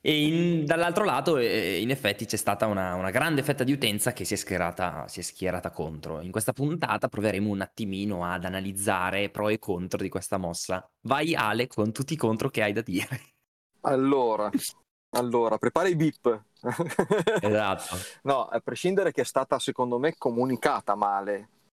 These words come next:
Speaker 2: perché non sappiamo
Speaker 1: Certo.
Speaker 2: cosa succederà. E messa giù così, cruda, supercharger aperte a tutti, è evidente che il popolo di chi ha comprato una Tesla,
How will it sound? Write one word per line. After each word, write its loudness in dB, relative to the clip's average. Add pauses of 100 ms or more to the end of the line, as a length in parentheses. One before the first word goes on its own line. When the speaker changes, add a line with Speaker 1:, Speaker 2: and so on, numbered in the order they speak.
(120)
Speaker 2:
perché 2
non 2
sappiamo 0
Speaker 1:
Certo. 0
Speaker 2:
cosa 4
succederà. 0
E 2
messa 2
giù 0
così, 2
cruda, 2 (540)
supercharger 2
aperte 0
a -2
tutti, -4
è 0
evidente 0
che 0
il 2
popolo 2
di -6
chi 0
ha 4
comprato -2
una -4
Tesla, 0